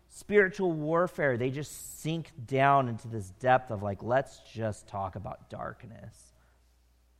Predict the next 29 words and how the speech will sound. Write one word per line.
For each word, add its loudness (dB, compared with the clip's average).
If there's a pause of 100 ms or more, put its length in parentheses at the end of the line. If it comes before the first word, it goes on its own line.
And -6
I 0
don't 2
like 0
that. -4 (720)
I -4
really 0
don't, 0
because -2 (400)
I'm 2
not 4
here 2
because -8
I'm -4
scared -4
of -4
the -6
devil. -4 (520)
I'm -8
here 0
because -8
I -2
love -2
Jesus. -6 (840)
And -4
I 2
hope -4
that -6
you're -2